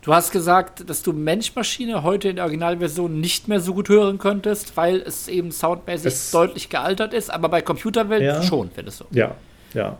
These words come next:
Speaker 1: Ja.
Speaker 2: Also, ähm, wir hatten uns darüber unterhalten, genau. Ähm, Mensch Maschine klingt halt wirklich noch so,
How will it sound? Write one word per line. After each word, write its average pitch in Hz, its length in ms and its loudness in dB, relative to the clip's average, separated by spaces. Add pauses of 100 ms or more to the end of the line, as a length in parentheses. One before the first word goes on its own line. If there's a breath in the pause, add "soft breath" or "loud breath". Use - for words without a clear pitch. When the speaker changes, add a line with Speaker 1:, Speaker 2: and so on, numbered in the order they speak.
Speaker 1:
Ja. 117 100 -2
Speaker 2:
Also, 120 500 4
ähm, 117 580 0
wir 113 100 4
hatten 147 140 4
uns 127 180 2
darüber 117 200 4
unterhalten, 117 560 0
genau. 123 600 0
Ähm, 117 240 -2
Mensch 139 260 -2
Maschine 143 380 -2
klingt 131 320 -2
halt 110 180 -2
wirklich - 260 -4
noch 120 100 -2
so, - 220 -8